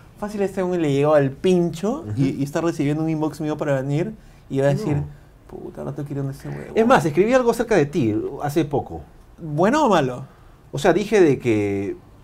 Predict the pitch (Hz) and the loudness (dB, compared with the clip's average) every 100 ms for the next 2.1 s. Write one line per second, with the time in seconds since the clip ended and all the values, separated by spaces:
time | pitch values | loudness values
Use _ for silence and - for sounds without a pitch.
0 | - - 117 123 110 107 117 107 110 107 | -20 -16 -8 -6 -6 -6 -8 -6 -6 -6
1 | 92 110 156 85 85 95 92 92 92 92 | -4 0 0 0 -4 -6 -4 -6 -4 -4
2 | 85 | -6